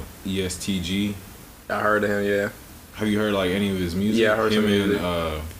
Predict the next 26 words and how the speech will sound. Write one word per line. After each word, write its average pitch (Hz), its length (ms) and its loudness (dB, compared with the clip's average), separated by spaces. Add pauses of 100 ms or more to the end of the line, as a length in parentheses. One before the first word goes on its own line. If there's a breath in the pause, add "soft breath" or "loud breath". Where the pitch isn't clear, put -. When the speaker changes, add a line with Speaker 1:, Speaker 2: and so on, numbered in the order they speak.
(160)
Speaker 1:
what's 90 180 -6
his 85 100 -6
name? 78 280 -6
What's 69 140 -12
the 101 100 -2
other 98 120 0
dude? 98 400 -2
He's 104 120 -8
Speaker 2:
Four 110 180 6
two 110 160 0
Speaker 1:
with 107 100 -4
Speaker 2:
Dude. 117 360 2
They 110 120 4
just 104 160 2
Speaker 1:
Four 107 120 4
two 98 40 2
Speaker 2:
dropped - 20 -4
the 107 60 6
Speaker 1:
Dude? 104 80 6
Speaker 2:
album 107 260 2
not 104 140 -2
too 107 120 -4
long 104 260 -2
ago, 104 260 2
I 101 60 0
think. 104 300 -4